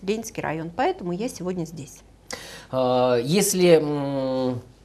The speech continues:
Speaker 2: какие-то уже впечатления, о которых, э, уже сейчас можно поделиться с нашими телезрителями?
Speaker 1: Ну, безусловно, мы сегодня работали с утра, и, э, впечатлений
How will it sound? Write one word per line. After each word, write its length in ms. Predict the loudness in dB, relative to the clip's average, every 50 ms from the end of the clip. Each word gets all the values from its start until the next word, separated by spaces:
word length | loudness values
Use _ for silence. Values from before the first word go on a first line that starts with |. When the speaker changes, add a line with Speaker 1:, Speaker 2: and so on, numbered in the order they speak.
| -20 -20 -20 -12 -2
Speaker 2:
какие-то 380 | 2 2 4 4 4 4 6 8
уже 140 | 8 8
впечатления, 880 | 8 6 4 0 2 4 2 2 4 2 2 4 4 4 4 4 4 2
о 80 | 0 -2
которых, 480 | -2 2 4 4 4 4 2 0 0
э, 260 | 2 4 4 6 6
уже 240 | 4 4 4 2 2
сейчас 440 | 0 0 0 0 2 2 2 2 2
можно 500 | 0 0 0 0 0 0 0 0 0 -2
поделиться 420 | -2 -2 0 0 0 -2 -4 -6 -8
с 60 | -8
нашими 300 | -6 -6 -6 -6 -6 -6
телезрителями? 720 | -4 -4 -4 -4 -2 -2 -4 -4 -6 -8 -10 -10 -10 -10 -12 -14 -16 -18 -20 -12 -4
Speaker 1:
Ну, 160 | 0 2 2
безусловно, 720 | 2 2 2 0 -2 -2 0 4 4 6 6 6 4 2 2
мы 140 | 2 0 0
сегодня 460 | -2 -2 -2 -2 -2 0 2 2 4
работали 540 | 4 4 4 0 -2 -2 -4 -6 -6 -6 -8
с 180 | -8 -10 -12
утра, 480 | -10 -6 0 4 6 6 6 6 2 -2 -4 -12 -12 -6
и, 320 | -4 -2 0 2 2 4
э, 300 | 4 4 4 4 4 2
впечатлений 720 | 0 -2 -4 -6 -4 -2 0 0 0 0 -2 -4 -4 -6